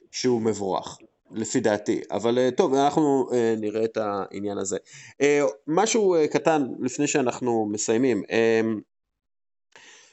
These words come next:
אה, מיסיסיפי, אה, ככל הנראה תוריד את, אה, דגל, אה, קרב הקונפדרציה מהדגל שלה, ו-, ויש פה סיפור שהוא על קפיטליזם בעצם,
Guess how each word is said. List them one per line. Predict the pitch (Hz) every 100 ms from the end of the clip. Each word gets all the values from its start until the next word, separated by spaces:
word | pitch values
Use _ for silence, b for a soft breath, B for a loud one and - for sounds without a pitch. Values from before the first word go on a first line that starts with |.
| B 123
אה, | 123 123 123
מיסיסיפי, | 123 131 - - 220 - 113 76 -
אה, | 113 113
ככל | 123 - 151
הנראה | 156 135 135
תוריד | 135 120 127
את, | 135 120
אה, | 104
דגל, | 113 117 123 113
אה, | 101 98
קרב | - 110 123 120
הקונפדרציה | - 107 104 107 98 107 117 - 98 92 87 -
מהדגל | 92 92 92 113 104 101
שלה, | 101 87 82 123 b b b b _
ו-, | 90 120 107
ויש | 123 147 151
פה | 160
סיפור | - - 143 135
שהוא | 139 127 123 117 -
על | 104 104
קפיטליזם | 107 - 127 151 214 156
בעצם, | 110 95 92 104 113